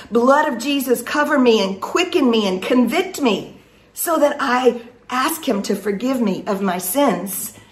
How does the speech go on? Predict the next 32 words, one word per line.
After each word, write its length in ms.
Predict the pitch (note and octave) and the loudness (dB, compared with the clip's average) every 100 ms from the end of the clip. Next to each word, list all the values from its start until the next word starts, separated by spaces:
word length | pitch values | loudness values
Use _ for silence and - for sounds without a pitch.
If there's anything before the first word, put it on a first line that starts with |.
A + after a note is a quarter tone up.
| _ _ | _ _
and 200 | A3 A3 A3 | 0 2 2
to 80 | |
keep 480 | A3+ - D#4 D#4 D#4 | -4 -2 2 2 4
me 400 | B3 F3+ E3 - - | 0 0 -4 -12 -6
in 200 | A3+ G#3+ | 0 2
that 260 | G3+ F3+ F3 | 4 2 0
right 420 | G3+ G3+ F#3 F#3+ | 2 4 2 0
standing, 540 | - - G3 F#3 D#3 F3 | -4 0 2 0 -2 -2
that 180 | G3 F#3 | -4 -2
righteous 680 | F#3+ G#3+ G3+ - E3 - | 2 2 2 -2 -8 -6
relationship. 800 | F#3 F3 F3 E3+ D#3+ - E3+ E3 - _ _ _ - - _ _ _ _ _ _ - _ E3+ E3+ - _ | -6 -6 -6 -8 -12 -10 -12 -12 -20 _ _ _ -20 -20 _ _ _ _ _ _ -20 _ -18 -18 -20 _
I 160 | A3 C4 | 0 2
want 400 | A#3 B3 A3+ - - | 0 0 -2 -4 0
others 560 | G3+ G3+ E3 E3 - - | 2 2 0 -4 -8 -10
to 100 | G3 | -4
be 120 | G3 | -2
affected 600 | F#3 G#3+ G#3 - F3+ E3+ | 0 0 -2 -2 -4 -2
by 140 | G3 F#3 | 0 0
my 160 | G#3+ | 0
spiritual 640 | - - G#3 G3+ G3 F#3 E3 | -4 -2 4 6 6 0 -4
health, 540 | A#3+ G#3 E3 - - - - _ - | 2 2 2 -4 -16 -20 -20 _ -2
not 320 | G#3 G#3+ G#3+ | 2 4 2
my 100 | G3 | 0
spiritual 480 | G3 G#3 F#3+ F#3+ F#3+ | 0 0 0 -2 -6
sickness, 500 | - G#3 G3 G#3 - | 2 2 4 -2 0
so 240 | C#4+ C#4 | 4 4
that 220 | C4 B3+ | 4 2
when 180 | C4+ E4 | 2 2
I 120 | C#4+ | 2
pray 320 | G#3+ C#4+ D4 | 0 -2 -2
for 120 | D#4 A3+ | 0 -2
them, 320 | F3 D3+ | -2 -8